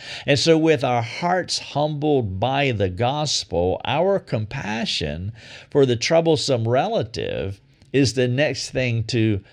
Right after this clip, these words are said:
assess. Our pity for a difficult person will be different from those who are easier to love, so that's why it's essential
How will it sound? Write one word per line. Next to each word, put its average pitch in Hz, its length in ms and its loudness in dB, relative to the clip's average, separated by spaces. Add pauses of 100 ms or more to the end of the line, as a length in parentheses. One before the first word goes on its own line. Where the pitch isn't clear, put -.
(160)
assess. 110 800 0 (280)
Our 143 340 8
pity 170 800 4 (240)
for 139 240 6
a 120 80 6
difficult 131 640 2
person 147 640 0
will 117 180 4
be 123 220 2
different 113 800 2
from 107 200 -2
those 110 340 2
who 107 100 2
are 95 140 2
easier 120 520 2
to 98 120 -4
love, 117 500 2
so 110 240 0
that's 120 280 0
why 143 240 0
it's 127 280 -2
essential 113 800 -4